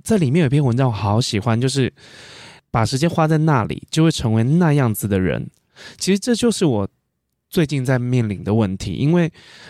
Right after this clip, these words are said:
我发现我走向的未必是我最初想要的人生。成为一名意见领袖，成为一名podcaster，成为一名自媒体人，其实对我来说，那好像不是我最初最想做的事情。可是我的命运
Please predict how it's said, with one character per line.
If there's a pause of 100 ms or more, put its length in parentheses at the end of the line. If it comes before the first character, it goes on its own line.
我
发
现
我
走
向
的
未
必
是
我
最
初
想
要
的
人
生。 (800)
成
为
一
名
意
见
领
袖， (320)
成
为
一
名
podcaster， (440)
成
为
一
名
自
媒
体
人，
其
实 (600)
对
我
来
说，
那
好
像
不
是
我
最
初
最
想
做
的
事
情。
可
是
我
的
命
运